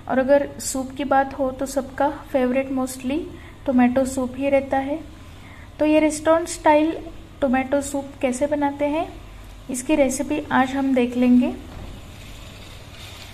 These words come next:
तो दोस्तों, video एंड तक ज़रूर देखना। तो चलिए फिर start करते हैं। इसके लिए हमें लगेगा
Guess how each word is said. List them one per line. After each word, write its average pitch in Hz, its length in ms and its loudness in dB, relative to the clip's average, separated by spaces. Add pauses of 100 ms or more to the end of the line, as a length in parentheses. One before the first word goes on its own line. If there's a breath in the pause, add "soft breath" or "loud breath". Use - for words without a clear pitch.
(2250 loud breath)
तो 302 80 4
दोस्तों, 294 540 2
video 277 420 2
एंड 269 320 2
तक 294 160 2
ज़रूर 269 320 2
देखना। 302 480 -2 (1000 loud breath)
तो 285 80 2
चलिए 302 280 2
फिर 339 180 -4
start 262 400 -2
करते 277 260 0
हैं। 294 220 -2 (760 loud breath)
इसके 277 280 -4
लिए 349 200 2
हमें 311 280 0
लगेगा 262 500 0